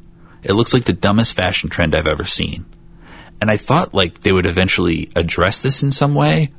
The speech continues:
but they don't, so I had to take to the internet.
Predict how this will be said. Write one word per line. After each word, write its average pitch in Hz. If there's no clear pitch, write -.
but 120
they 104
don't, 95
so 98
I 107
had 101
to 82
take 82
to -
the 85
internet. 76